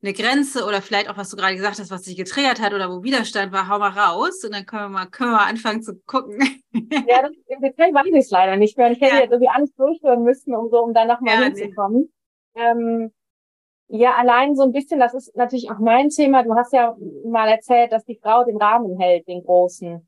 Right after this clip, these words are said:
Speaker 2: Und
Speaker 1: Ja.
Speaker 2: das, und da denke ich so, das ordne ich mir zu, weiß aber nicht, ob das nicht auch einfach meine Konditionierung ist.
Speaker 1: Ja.
Speaker 2: Weil ich auch total in dein Schema vom Podcast, den ja alle so angesprochen haben mit dem Versorgeranspruch und das machen, das ist auch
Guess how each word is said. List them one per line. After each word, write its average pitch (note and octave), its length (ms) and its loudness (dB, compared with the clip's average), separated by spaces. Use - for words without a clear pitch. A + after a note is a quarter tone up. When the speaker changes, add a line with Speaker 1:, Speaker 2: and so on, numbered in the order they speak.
Speaker 2:
Und F#3 200 -4
Speaker 1:
Ja. G3+ 160 -2
Speaker 2:
das, F3+ 240 0
und F#3+ 240 -12
da G#3 120 0
denke A#3 240 2
ich - 120 -4
so, A#3 400 4
das A3 200 -2
ordne B3+ 360 0
ich - 140 -16
mir B3 280 0
zu, D#4+ 560 4
weiß A3 320 2
aber A3+ 240 2
nicht, A#3 360 2
ob G#3+ 180 -2
das G#3+ 320 -2
nicht A3 300 -2
auch G#3 200 -8
einfach A3 360 0
meine A3+ 320 4
Konditionierung G#3+ 840 2
ist. - 260 -4
Speaker 1:
Ja. A3 240 -4
Speaker 2:
Weil F#3 220 -4
ich - 60 -8
auch - 120 -6
total B3+ 220 2
in A#3 120 0
dein G#3+ 200 4
Schema A#3 520 4
vom G#3 220 0
Podcast, G#3+ 580 0
den G#3 160 4
ja F#3+ 160 4
alle A3+ 240 4
so G3+ 220 4
angesprochen G3+ 760 -2
haben F#3 260 4
mit F#3 160 2
dem F#3 200 0
Versorgeranspruch F#3+ 1120 0
und F3 160 -4
das F3+ 160 2
machen, F#3 240 2
das F#3+ 180 2
ist G3 80 -6
auch F3 180 2